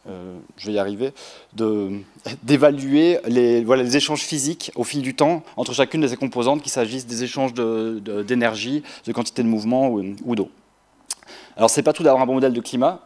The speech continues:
euh, pour faire des prévisions saisonnières. On a besoin, euh, d'initialiser le, chacune des composantes du système climatique au plus proche de l'état observé.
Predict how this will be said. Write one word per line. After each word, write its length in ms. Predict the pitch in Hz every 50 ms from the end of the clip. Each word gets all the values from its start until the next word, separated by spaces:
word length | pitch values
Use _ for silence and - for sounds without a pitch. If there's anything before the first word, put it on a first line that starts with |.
| 113
euh, 240 | 113 117 107 107 107
pour 160 | 107 - -
faire 180 | - - 131 120
des 60 | 127
prévisions 300 | - - 127 120 113 127
saisonnières. 460 | 123 - 117 113 113 117 123 151 165 - - - -
On 120 | 110 117 120
a 100 | 117 110
besoin, 440 | 110 120 117 113 123 131 147 143 - - - - - - - - - - -
euh, 280 | 107 107 107 107 104 104 101 98 - -
d'initialiser 840 | 120 143 160 170 147 - - - 156 143 135 131 120 135 139 139 139 - - - - - - - _ _ - -
le, 640 | 120 117 113 110 107 107 104 104 104 101 98 98 101
chacune 440 | 95 - 165 156 - - - 185 185
des 100 | 151 123
composantes 400 | - - 127 135 135 123 147 151
du 40 | 143
système 340 | - - - 143 135 143 -
climatique 580 | - - 135 127 117 - - 165 160 - - - _ -
au 120 | - 160 156
plus 200 | 160 - 170 147
proche 360 | - - - 170 190 180 143
de 80 | 139
l'état 340 | 127 135 135 - 151 - - - _ _ _ _ _ -
observé. 560 | 143 156 - - - 151 127 120 110 104